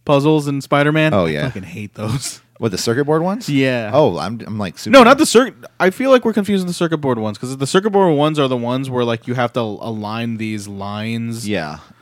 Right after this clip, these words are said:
Speaker 2: To
Speaker 1: No,
Speaker 2: the
Speaker 1: no,
Speaker 2: right
Speaker 1: align the li-,
Speaker 2: voltage.
Speaker 1: align the lines, like, to make sure get w-, uh, the point A to point B ones.
Speaker 2: Yeah.
Speaker 1: Yeah,
Speaker 2: Yeah.
Speaker 1: I love those. The
Speaker 2: Yeah,
Speaker 1: ones where
Speaker 2: those
Speaker 1: you have to match, I hate.
Speaker 2: Oh, I haven't, I don't think, oh,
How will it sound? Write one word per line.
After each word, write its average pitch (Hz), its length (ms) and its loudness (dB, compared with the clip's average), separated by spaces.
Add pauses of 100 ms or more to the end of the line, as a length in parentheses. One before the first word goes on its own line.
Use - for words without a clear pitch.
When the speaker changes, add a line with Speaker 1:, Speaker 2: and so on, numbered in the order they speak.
Speaker 2:
To - 100 -4
Speaker 1:
No, 160 140 4
Speaker 2:
the 175 60 0
Speaker 1:
no, 196 80 8
Speaker 2:
right 170 80 8
Speaker 1:
align 180 320 6
the 190 60 2
li-, 175 60 2
Speaker 2:
voltage. 165 300 -2 (340)
Speaker 1:
align 156 260 -2
the 165 80 -2
lines, 143 360 -2
like, 135 140 -4
to 135 80 -6
make 127 140 -2
sure 131 180 -2
get 117 200 -8
w-, 101 520 -4
uh, 131 40 -14
the 131 80 -2
point 160 220 4
A 156 80 4
to 143 60 2
point 120 220 -2
B 113 140 -2
ones. 95 320 -12
Speaker 2:
Yeah. 85 220 -4 (280)
Speaker 1:
Yeah, 113 160 -2
Speaker 2:
Yeah. - 60 -4
Speaker 1:
I 139 60 4
love 131 340 4
those. 101 240 -4
The 113 80 -4
Speaker 2:
Yeah, 113 80 -4
Speaker 1:
ones 139 120 2
where 135 60 0
Speaker 2:
those 131 60 4
Speaker 1:
you 135 40 2
have 127 100 0
to 107 80 -4
match, 104 340 -6
I 98 60 -14
hate. 95 320 -14 (280)
Speaker 2:
Oh, 73 60 -16
I 76 60 -10
haven't, 78 260 -14
I 76 80 -12
don't 82 120 -12
think, - 140 -16
oh, 151 440 4